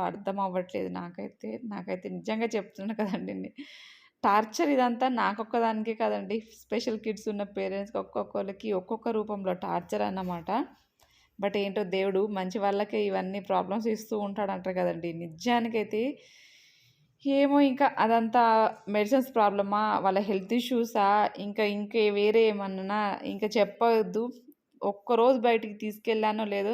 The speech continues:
గిన్ని టార్చర్ అనుభవిస్తున్నాను నేనైతే. ఇంకా వా-, చెప్తున్నాను కదండి, మనుషులు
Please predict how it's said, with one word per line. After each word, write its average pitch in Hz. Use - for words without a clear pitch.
గిన్ని 202
టార్చర్ 214
అనుభవిస్తున్నాను 202
నేనైతే. 185
ఇంకా 196
వా-, 170
చెప్తున్నాను 233
కదండి, 208
మనుషులు 214